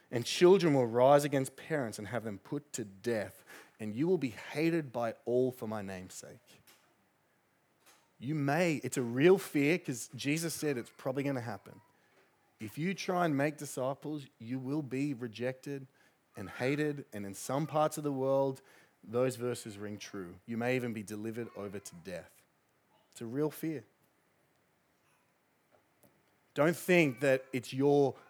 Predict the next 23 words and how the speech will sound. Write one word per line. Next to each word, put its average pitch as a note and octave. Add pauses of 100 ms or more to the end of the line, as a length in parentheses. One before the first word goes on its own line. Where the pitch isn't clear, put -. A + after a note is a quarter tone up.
method B2 (480)
of A2+
communicating A#2+
the A#2
gospel A2+
that's A2
causing A2+
division. F#2+
No, A2+
no, G2+
no. F2+ (580)
It's A2
Jesus' A2+
fault. - (180)
It's -
his F#3
fault. -
He D3
said D#3+
it's C#3+
gonna D3+
happen. B2+
So C3